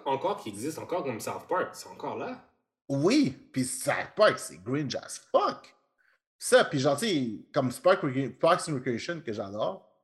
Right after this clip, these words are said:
Speaker 2: c'est, c'est le même concept, tu sais, c'est, c'est le même type d'humour que tu retrouves,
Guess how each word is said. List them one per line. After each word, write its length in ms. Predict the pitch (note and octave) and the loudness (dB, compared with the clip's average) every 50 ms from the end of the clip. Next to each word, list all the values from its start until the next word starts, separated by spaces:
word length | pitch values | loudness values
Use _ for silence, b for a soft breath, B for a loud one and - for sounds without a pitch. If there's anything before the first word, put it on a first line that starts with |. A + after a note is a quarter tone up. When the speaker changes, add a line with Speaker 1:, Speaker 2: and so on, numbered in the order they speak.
| _ _ _ _ _ _ _ _ _ _ _ _ _ _ _ | _ _ _ _ _ _ _ _ _ _ _ _ _ _ _
Speaker 2:
c'est, 380 | - - - - - - C#3+ | -18 -14 -12 -10 -8 -6 -6
c'est 180 | C3 - - C3 | -4 -2 0 0
le 60 | C#3 | 2
même 240 | C3+ D3 D#3+ F#3 E3+ | 4 4 4 2 2
concept, 380 | - B2+ A2+ - G#3 F#3+ - - | 0 -4 -4 -2 -2 -4 -4 -6
tu 80 | D#3 | -8
sais, 60 | C#3 | -8
c'est, 100 | - - | -8 -8
c'est 140 | A#2+ - C#3+ | -6 -4 -2
le 60 | C3+ | 0
même 220 | C3 D3+ G3 A#3 G3+ | 2 2 2 2 0
type 280 | - - - A3 F3+ | -4 -8 -8 -8 -8
d'humour 540 | C3+ G#2 A2 B2 C3 B2+ C3+ D#3+ F3+ G3+ F3+ | -8 -6 -4 -2 0 2 2 2 0 -4 -6
que 80 | - C3 | -8 -8
tu 160 | B2 - - | -8 -6 -8
retrouves, 480 | A2+ - - - F3 A3+ B3 E3+ C#3 | -10 -8 -4 -4 -2 -2 -4 -6 -12